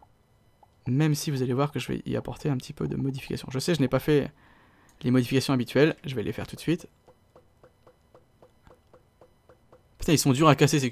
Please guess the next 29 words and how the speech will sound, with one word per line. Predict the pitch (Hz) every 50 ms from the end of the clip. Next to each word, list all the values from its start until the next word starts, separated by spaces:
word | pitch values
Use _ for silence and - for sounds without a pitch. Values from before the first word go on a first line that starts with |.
| 110
faut | - - 131
que |
j'y | 135 147
pense | 147 170 143
la | 139
prochaine | 117 120 123 123
fois. | 117 107 - _ _ _ _ - - _ _ _ - - _ _ _ _ - - _ _ _ _ - _ _ _ - - _ _ _ - - -
Faut | - - 143 131
que | 123
j'y | 120 127 117
pense, | - 135 143 147 -
faut | -
que | 135 123
j'y | 127 120
pense, | 156 160 151
parce | -
que | -
pour | 127 - - 131 135
un | 127
pauvre | - - 175 -
tunnel, | - 160 170 180 160
je | 131
vais | 131
encore | 123 127 135 -
passer | 147 143 -
un | 139
épisode | 139 139 156 160
dessus. | 147 143 131 - - - - - - _ _ - - - - - - - _ _ - - _ _ _ _ _ _ _ _ _ _ _ _ -
Ouah. | 277 285 330 330 311 311 311 311 311 311 311 311 311 320